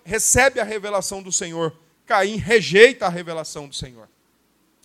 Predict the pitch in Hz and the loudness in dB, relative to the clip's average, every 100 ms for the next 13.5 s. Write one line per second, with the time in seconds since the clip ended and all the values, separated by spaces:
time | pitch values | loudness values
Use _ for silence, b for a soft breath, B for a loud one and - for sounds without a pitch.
0 | b b b b 214 202 - 233 220 175 | b b b b -2 2 4 4 2 0
1 | 175 196 165 185 226 185 196 - 196 202 | 4 2 2 -4 -4 -6 -6 -2 -4 -4
2 | 202 170 190 - 196 - 226 269 247 220 | -10 -2 -2 -2 -12 -2 0 0 -4 -8
3 | 170 196 214 196 - _ _ 175 175 143 | -2 0 0 -4 -6 _ _ -12 -12 -10
4 | 175 196 226 - 170 196 214 208 180 190 | -4 -2 -2 -6 -12 -10 -10 -8 -8 -6
5 | - 180 - - 170 175 135 _ _ b | -8 -8 -12 -2 0 0 -4 _ _ b
6 | b 170 - 190 196 170 202 220 214 190 | b -8 -6 -2 -2 -4 -4 -4 -2 -2
7 | 202 180 170 233 214 185 190 175 160 226 | -2 -4 2 2 2 -6 -4 -2 2 2
8 | 220 214 196 175 170 220 226 226 208 233 | 2 -4 -2 -4 -6 -6 -6 -6 -4 -4
9 | - - 240 190 131 _ _ _ _ b | -4 -6 -6 -6 -16 _ _ _ _ b
10 | - 208 214 254 294 240 277 240 233 - | -8 -8 -2 -2 2 2 2 -4 -6 -2
11 | 233 247 247 185 202 302 233 214 202 - | -2 -2 -4 -6 -8 -10 -8 -2 -2 -2
12 | _ - 330 320 269 262 - 233 240 196 | _ -2 0 0 -4 -6 -4 -4 -6 -10
13 | 233 196 277 226 | -12 -8 -10 -10